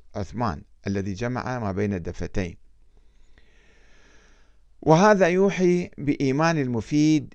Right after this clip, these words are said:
بحدوث تحريف في عملية جمع القرآن، وأن القرآن الكامل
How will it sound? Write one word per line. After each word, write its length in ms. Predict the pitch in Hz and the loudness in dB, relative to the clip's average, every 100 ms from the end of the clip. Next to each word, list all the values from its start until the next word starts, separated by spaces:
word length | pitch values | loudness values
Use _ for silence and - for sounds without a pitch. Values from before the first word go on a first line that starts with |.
| - | -8
بحدوث 800 | 117 - - 117 139 151 147 | -8 -8 -8 -4 -2 -2 -2
تحريف 720 | 143 143 - - 120 139 - 135 | -2 -2 -2 -4 -4 -4 -2 -6
في 420 | 135 139 127 110 | -6 -6 -6 -6
عملية 600 | 82 107 107 131 131 123 | -2 -2 -2 -2 -2 -2
جمع 500 | 131 127 123 117 101 | -4 -4 -4 -6 -6
القرآن، 640 | 113 - 90 85 92 80 - - - - _ - - | -10 -10 -8 -4 -4 -6 -10 -18 -20 -20 _ -20 -6
وأن 280 | 104 113 120 | -2 -2 -2
القرآن 520 | 101 101 98 117 113 | -6 -6 -6 -4 -4
الكامل 600 | 87 - 123 135 127 123 | -6 -4 -4 -2 -4 -8